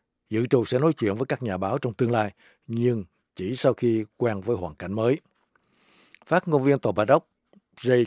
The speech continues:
Carney ngày hôm qua nói các giới chức đang tái lượng định những cuộc thảo luận vào tháng tới giữa Tổng thống Barack Obama và Tổng thống Vladimir Putin tại Moscow.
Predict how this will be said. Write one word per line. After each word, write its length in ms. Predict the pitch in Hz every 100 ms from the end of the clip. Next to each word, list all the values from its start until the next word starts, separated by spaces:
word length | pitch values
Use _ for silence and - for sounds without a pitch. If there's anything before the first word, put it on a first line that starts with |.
| -
Carney 420 | 127 110 117 101
ngày 140 | 87
hôm 140 | 85 98
qua 220 | 113 104
nói 200 | 104 127
các 160 | 139
giới 180 | 127 139
chức 180 | 147 170 _ - _
đang 280 | 127 120 104
tái 280 | - 113 156
lượng 280 | 131 104 101
định 200 | 95 113
những 100 | 120
cuộc 200 | 110 -
thảo 220 | 101 131
luận 240 | 127 101 - _ _
vào 300 | 101 98 82
tháng 180 | - 113
tới 300 | 113 113 151 - _ _ _ _ _
giữa 200 | - 101
Tổng 220 | 131 104
thống 260 | 104 127 143
Barack 300 | 113 104 -
Obama 520 | 117 107 104 104 98 - - _
và 280 | 104 101 85
Tổng 260 | - 92 104
thống 220 | 127 127 -
Vladimir 460 | 123 110 107 107 101 -
Putin 400 | 110 - 107 92 _
tại 140 | 80 78
Moscow. 480 | 101 113 - 98